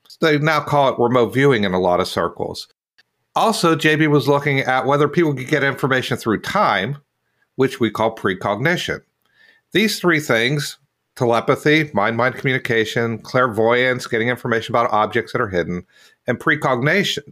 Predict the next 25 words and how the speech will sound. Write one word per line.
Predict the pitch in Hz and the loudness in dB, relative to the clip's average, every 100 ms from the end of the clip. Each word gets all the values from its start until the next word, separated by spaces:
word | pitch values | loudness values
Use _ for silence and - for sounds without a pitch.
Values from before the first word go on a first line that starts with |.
| - | -4
precognition | 147 151 143 117 170 - 101 95 123 _ _ _ _ _ | -2 0 0 0 0 0 -2 -2 -6 _ _ _ _ _
are | 127 | 0
what | 131 147 | 2 2
we | 143 | 2
call | 147 139 - - | 2 0 -2 0
E | 147 160 | 2 4
S | 160 - | 2 -2
P | - 127 123 | -2 0 0
or | 110 107 - 127 | 0 -2 -4 -6
extrasensory | 123 - 131 - 110 98 113 101 | -6 -4 -4 -2 -2 -2 -2 -2
perception. | 110 - 98 82 - - | -2 -2 -2 -2 -6 -6
So | 143 | -4
J | 123 170 202 | 0 2 2
B | 196 | 2
Ryan | 175 160 160 | 2 2 2
was | 147 117 | 2 2
looking | 113 165 170 151 | 2 0 0 -2
at | 143 | 0
these, | 135 | 0
trying | - 175 | 0 0
to | 175 | 0
say, | 165 165 | 0 0
"Are | 147 170 214 | 2 2 4
these | 185 160 | 4 2
real? | 131 127 214 135 73 | 2 2 2 2 -2